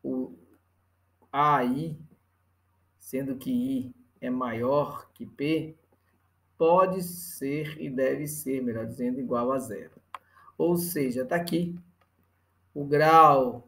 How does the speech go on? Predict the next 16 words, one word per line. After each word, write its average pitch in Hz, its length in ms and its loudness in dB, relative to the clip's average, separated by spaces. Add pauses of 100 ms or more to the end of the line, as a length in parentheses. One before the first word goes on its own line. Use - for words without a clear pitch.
do 127 140 -12
polinômio 139 560 -4
F 147 460 -4 (120)
é 143 140 -2
igual 117 360 -4
a 147 60 4
P, 175 560 0 (540)
se - 400 -6
somente 180 640 0
se, 202 420 -8 (380)
olha 127 220 -4
o - 20 -10
símbolo, 135 680 -4 (2000)
A, 175 500 4
o 139 80 -2
coeficiente 160 880 0